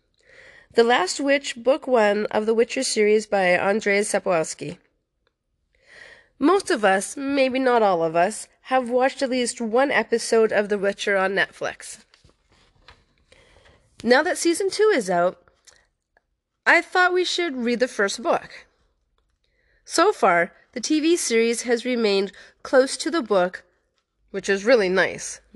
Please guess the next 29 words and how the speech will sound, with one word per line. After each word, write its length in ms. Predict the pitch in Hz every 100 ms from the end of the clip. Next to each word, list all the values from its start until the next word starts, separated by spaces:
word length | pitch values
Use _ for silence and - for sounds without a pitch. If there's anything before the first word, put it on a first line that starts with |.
| 185 _ -
and 380 | 170 175 160 165
doesn't 260 | 196 185 170
happen 340 | 196 180 139
often. 380 | 113 - - - _ _ _ _ _ _ _ _ _ _ _ - - - - _ _ _
The 160 | 214 220
way 160 | 311 349
this 200 | 427 -
book 260 | 262 -
is 160 | 294 226
written, 440 | 208 - 165 170 _ _ _
each 300 | - 277 -
monster, 520 | 247 214 233 - 269
battle, 480 | 254 202 208 196 220
and 160 | 233 254
character 680 | - 220 226 - 185 160 - - _ _ -
really 300 | 233 302 349
comes 260 | - 277 -
to 120 | 240
life 240 | 214 220
for 180 | - 180
me. 240 | 127 95 - _ _ _ _ -
Every 320 | 254 311 349
detail 420 | 285 311 - 269
is 180 | 247 220
right 360 | 214 226 240 -
there 240 | 226 220
for 180 | - 226
the 140 | 214
reading. 480 | 208 208 165 92